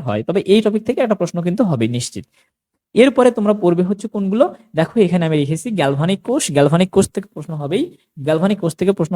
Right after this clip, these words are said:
হওয়ার সম্ভাবনা খুবই বেশি, ব-, আশা করা যায় হবেই। এরপর যদি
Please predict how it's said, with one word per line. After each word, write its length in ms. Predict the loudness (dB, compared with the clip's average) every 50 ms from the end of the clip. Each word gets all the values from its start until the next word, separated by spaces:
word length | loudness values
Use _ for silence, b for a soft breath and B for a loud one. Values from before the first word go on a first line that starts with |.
| 0 2
হওয়ার 180 | 2 2 2 0
সম্ভাবনা 300 | -2 -2 0 0 0 -2 -4 -4 0
খুবই 240 | 4 4 6 6 6 6 4
বেশি, 240 | 2 0 -2 -8 -10 -10 _ _ _ _ _ -4
ব-, 180 | 0 0 2 2 0 -2
আশা 140 | -2 -2 -2
করা 180 | 0 0 0 0 0
যায় 100 | -2 -2 -2
হবেই। 220 | -2 -2 -2 -2 -4 -6 _ _ _ _ _ _ _ 2
এরপর 340 | 4 4 4 4 4 4 4 6 4
যদি 160 | 4 6 4